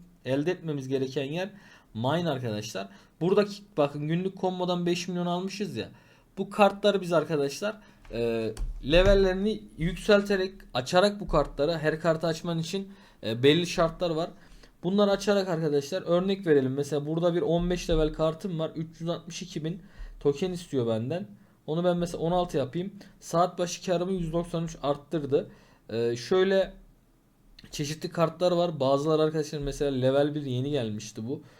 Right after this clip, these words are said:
Ee, bunu, bunu mesela yükseltebilirim. Bunu yükseltmem daha mantıklı. Ee, yeni yeni kartlar geliyor. Yeni yeni görevler geliyor. Ee, bu görevleri yaparak da biz burada puan alıyoruz.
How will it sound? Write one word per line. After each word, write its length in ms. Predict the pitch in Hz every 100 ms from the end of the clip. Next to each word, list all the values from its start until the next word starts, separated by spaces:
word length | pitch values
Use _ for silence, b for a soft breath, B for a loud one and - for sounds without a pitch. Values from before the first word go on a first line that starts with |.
| B B B -
Ee, 240 | 113 113
bunu, 240 | 143 156 -
bunu 200 | 151 160
mesela 360 | 160 160 143
yükseltebilirim. 800 | 143 139 156 147 156 147 131 123 123
Bunu 180 | 135
yükseltmem 560 | 139 131 143 131 139 135
daha 160 | 127 131
mantıklı. 560 | 117 110 - 113 143 160 b b b b
Ee, 500 | 107 113 113 113 113 110 - -
yeni 240 | 151 185
yeni 180 | 190 190
kartlar 400 | 185 170 170 190
geliyor. 360 | 185 180 175
Yeni 240 | 165 160 170
yeni 180 | 175 180
görevler 480 | 170 170 170 180
geliyor. 420 | 180 175 165 165 170 B B B -
Ee, 200 | 113 131
bu 60 |
görevleri 480 | 151 175 180 175 180
yaparak 440 | 175 170 175 175
da 100 | 170
biz 200 | 147 135
burada 280 | 143 139 123
puan 280 | 123 127 147
alıyoruz. 460 | 170 180 175 180